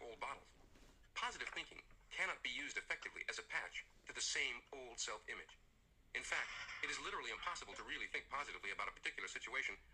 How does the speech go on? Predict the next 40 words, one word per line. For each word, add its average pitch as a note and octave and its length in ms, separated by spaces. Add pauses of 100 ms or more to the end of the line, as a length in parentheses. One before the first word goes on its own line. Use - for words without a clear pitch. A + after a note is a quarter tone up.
(180)
as C3 80
long C#3+ 160
as D3+ 80
you C#3 160
hold C3+ 80
a B2+ 80
negative C#3 320
concept G2 400
of - 80
self. - 240 (480)
Numerous G#3 400
experiments A2 480
have - 120
shown D3 280
that G#2 160 (240)
once E3 240
the - 160
concept - 400
of G#2+ 80
self B2 240
is - 80
changed, - 480 (400)
other - 160
things B2 240
consistent - 560
with G2+ 80
the G#2 80
new F3+ 160
concept - 400
of - 80
self G#2+ 160 (400)
are - 80
accomplished F3 480
easily - 240 (160)
and C#3+ 160
without F#3 240
strain. F#3+ 320 (1600)
A - 40
system - 320
of A#2 80